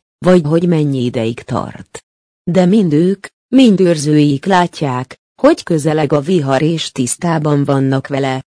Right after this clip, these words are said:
amikor odaér. Tudjátok, ezért épültek. Nem aggódnak, hogy milyen sötét lesz és milyen sokáig tart,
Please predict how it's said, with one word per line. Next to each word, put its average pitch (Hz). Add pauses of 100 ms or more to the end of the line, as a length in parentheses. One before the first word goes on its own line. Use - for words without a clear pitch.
(140)
amikor 156
odaér. 127 (680)
Tudjátok, 151 (220)
ezért 147
épültek. 131 (440)
Nem 262
aggódnak, 175 (200)
hogy 151
milyen 190
sötét 131
lesz 139
és -
milyen 143
sokáig 131
tart, 139